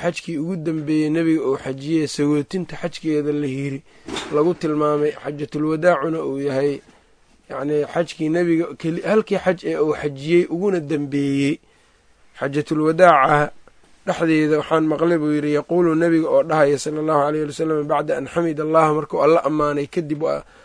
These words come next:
markuu Alla mahadiyey, wa athnaa calayhi, uu ammaanay, uu faalleeyey, wa dhakkara, oo dadka uu waaniyey, wa, wa, wa dhakkara, oo dadka Ilaahay xusuusiyey, wa wacada, uu wacdiyey. Thumma qaala, markaabuu wuxuu yidhi,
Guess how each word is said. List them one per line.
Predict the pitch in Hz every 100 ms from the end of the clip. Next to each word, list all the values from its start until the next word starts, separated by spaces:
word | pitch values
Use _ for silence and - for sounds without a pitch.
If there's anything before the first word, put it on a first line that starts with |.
| -
markuu | 170 156 180
Alla | 165 175
mahadiyey, | 170 156 151 156 160
wa | 151
athnaa | 147 170 165 135
calayhi, | 165 165
uu | 131 139
ammaanay, | 131 143 139 139 143 151 -
uu | 127
faalleeyey, | 143 143 143 147 147 165 165 _ _ - _ _ -
wa | 156 143
dhakkara, | 143 _ - 208 175 -
oo | 143
dadka | 156 170 -
uu | 151 151 147
waaniyey, | 147 143 151 165
wa, | 123 143
wa, | 151 143 147 143
wa | 147
dhakkara, | 147 147 - 190 180 147
oo | 139
dadka | 170 - 165
Ilaahay | 160 170 147 -
xusuusiyey, | 131 151 131 - 147
wa | 151 151
wacada, | 143 170 165
uu | 147
wacdiyey. | 147 113 139 135 135
Thumma | - 175 160
qaala, | - 160 160
markaabuu | 151 147 156 151 156
wuxuu | 170 - 156
yidhi, | 147 143